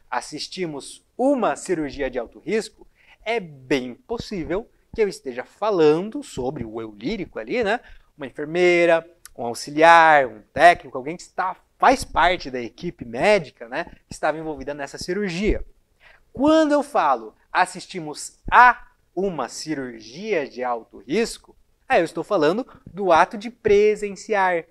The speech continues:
ser espectador. E alguém, então, estava apenas vendo a cirurgia de alto risco ocorrer. Olha como,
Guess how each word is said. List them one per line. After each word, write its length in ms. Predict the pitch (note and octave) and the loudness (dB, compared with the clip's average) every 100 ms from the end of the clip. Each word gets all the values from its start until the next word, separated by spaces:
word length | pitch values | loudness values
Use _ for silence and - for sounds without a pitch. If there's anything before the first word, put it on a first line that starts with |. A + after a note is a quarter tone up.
| _ | _
ser 260 | - F3+ | -6 -4
espectador. 800 | F#3 - F#3 - G#3 F#3 F3 D#3+ D#3+ _ - | -4 -8 -14 -8 -6 -2 0 0 -4 _ -2
E 80 | |
alguém, 260 | G#3+ C#3+ C#3 | -2 -2 -8
então, 320 | D#3 E3+ - _ | -6 -6 -6 _
estava 220 | _ G#3+ G3+ | _ -4 -4
apenas 500 | - F3 A3+ - - _ - | -2 -4 -4 -8 -18 _ -20
vendo 720 | E3+ F#3+ B3+ A3+ A3 B3 C4+ _ _ - | -12 2 6 8 6 -6 -10 _ _ -14
a 60 | G3 | -14
cirurgia 540 | - A3 G3+ D#3 E3 | -10 -10 -10 -8 -8
de 120 | D#3 | -4
alto 280 | D#3 C3+ C#3 | -2 -2 -4
risco 420 | D3+ A#2+ - A3+ - _ - | -8 -8 -10 -14 -18 _ -14
ocorrer. 600 | B2 - E3+ D3 A2+ A2+ _ _ _ | -12 -10 -4 -2 -4 -8 _ _ _
Olha 280 | - D3+ F#3 | 4 6 6
como, 380 | - E3 E3 E3+ | 2 0 0 -4